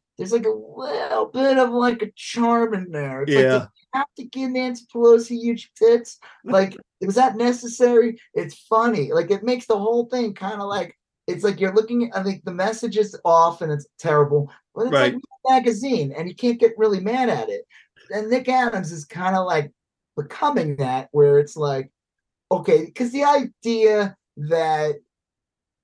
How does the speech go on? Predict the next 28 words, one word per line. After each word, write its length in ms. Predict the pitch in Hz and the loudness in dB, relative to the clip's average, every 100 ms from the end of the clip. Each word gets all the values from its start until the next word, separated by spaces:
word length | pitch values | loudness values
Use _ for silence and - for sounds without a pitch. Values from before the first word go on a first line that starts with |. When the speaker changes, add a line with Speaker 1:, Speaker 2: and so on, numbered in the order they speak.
| _ _ _ _ _ | _ _ _ _ _
Speaker 1:
Taylor 300 | 196 208 196 | -2 0 0
Swift 300 | - 196 165 | 0 -4 -4
is 120 | 143 | -14
trashy 760 | - - 165 156 147 143 135 - | -12 -8 -4 -4 -4 -6 -6 -6
and 160 | 147 | -6
Lauren 300 | 175 220 220 | -2 -2 -2
Boebert, 400 | 160 165 151 151 | 2 4 4 2
who 260 | 214 240 240 339 | 0 -10 -12 -10
literally 300 | 381 370 247 | -8 -6 -2
got 220 | 240 - | -2 -2
caught 500 | - 202 175 160 143 _ _ _ _ | -2 2 4 2 -2 _ _ _ _
Speaker 2:
It 260 | 139 107 - - | -8 -8 -14 -2
Speaker 1:
blowing 420 | 226 247 226 196 - | 2 2 0 -4 -2
vapes, 540 | 170 175 180 - _ | -2 -2 -8 -20 _
fat 240 | - 180 - 143 | -2 -2 -4 0
vapes, 240 | 160 156 | 2 4
Speaker 2:
Right. 340 | 139 127 120 - - _ _ _ _ _ _ _ _ _ _ | 2 2 -2 -8 -20 _ _ _ _ _ _ _ _ _ _
Speaker 1:
jer-, 300 | - 214 - _ | -10 -10 -10 _
dry 440 | 170 220 233 254 247 | 0 2 4 4 2
jerking 600 | 180 202 190 202 180 175 | 4 2 2 -6 -6 -4
her 120 | 165 | -6
Speaker 2:
Mm-hmm. 180 | 147 135 | -4 0
Speaker 1:
off 200 | 160 - | 0 2
her 220 | 165 147 139 | 4 4 4
Speaker 2:
Yeah. 220 | 143 131 - | 4 6 4
Speaker 1:
boyfriend 260 | 165 151 | -4 0
while 160 | 147 143 | 2 2
he 180 | 151 | 0